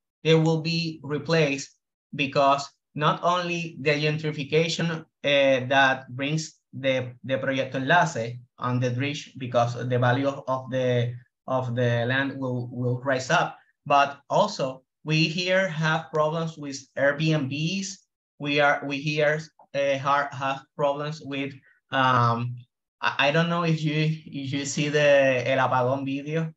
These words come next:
from Bad Bunny, but, uh, we also have here problems with the twenty and twenty-two, uh, Act or sixty Act,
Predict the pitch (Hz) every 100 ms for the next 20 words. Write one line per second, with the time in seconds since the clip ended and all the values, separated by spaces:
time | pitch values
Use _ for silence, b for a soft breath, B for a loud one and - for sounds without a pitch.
0 | _ 135 127 123 123 143 165 - _ _
1 | _ _ _ 131 131 127 120 - _ _
2 | _ _ - 135 127 120 151 156 170 185
3 | 175 160 156 165 160 156 156 160 156 160
4 | 160 156 151 160 - 143 139 - _ -
5 | 135 135 131 127 127 123 - 151 151 160
6 | 156 143 139 151 156 156 156 147 156 156
7 | _ - 139 131 135 147 165 - - _
8 | _ _ - 127 123 120 120 - 143 -
9 | 160 156 139 156 -